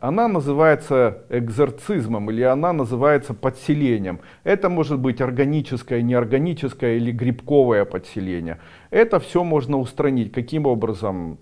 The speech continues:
Ну, есть семинар, называется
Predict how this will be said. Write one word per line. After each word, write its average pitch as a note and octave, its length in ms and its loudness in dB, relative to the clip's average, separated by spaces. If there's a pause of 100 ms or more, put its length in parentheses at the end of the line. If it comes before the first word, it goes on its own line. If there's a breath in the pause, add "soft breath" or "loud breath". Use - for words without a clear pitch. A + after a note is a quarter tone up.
(120)
Ну, D#3+ 580 -4 (300)
есть B2 420 -4
семинар, C#3 480 2
называется G#2+ 840 -2